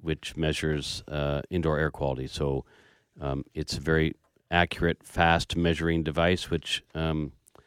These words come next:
our technicians or our salespeople can walk in on and, and just set it on, on the table, uh, as we go about doing our work, and then we can pull up an app just to show you just what's going on in your house. Uh, actually, it's very cool.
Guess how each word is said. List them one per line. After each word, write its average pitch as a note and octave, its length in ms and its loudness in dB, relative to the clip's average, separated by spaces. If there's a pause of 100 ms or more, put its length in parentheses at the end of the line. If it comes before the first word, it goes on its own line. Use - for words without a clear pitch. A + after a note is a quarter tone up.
(640)
our D#2+ 160 2
technicians E2+ 600 0
or E2 120 4
our E2 80 4
salespeople E2+ 560 0
can E2 180 -2
walk E2+ 280 2
in E2+ 120 2
on F#2 180 2
and, E2 260 2
and D#2+ 220 -2
just E2 380 -6
set E2 220 0
it E2 100 0
on, E2 360 0 (140)
on D2+ 200 -2
the D#2+ 100 0
table, F2 500 0 (720)
uh, D#2+ 140 2 (200)
as E2 200 2
we E2+ 80 2
go E2+ 100 4
about E2 320 4
doing E2+ 220 2
our D#2+ 100 4
work, F#2 320 2
and F2 120 2
then E2+ 300 2 (120)
we E2+ 140 -2
can D#2+ 300 -2
pull - 240 0
up F2 120 0 (120)
an E2 140 -2
app E2 300 2
just - 200 -8
to - 80 -10
show - 180 -2
you E2+ 180 4
just - 240 -8
what's E2 140 -6
going E2+ 220 0
on E2 120 2
in E2 80 0
your E2 100 0
house. E2+ 320 -4 (100)
Uh, D#2+ 160 0
actually, D#2+ 280 -4
it's - 100 -8
very D#2+ 180 2
cool. D2 320 -2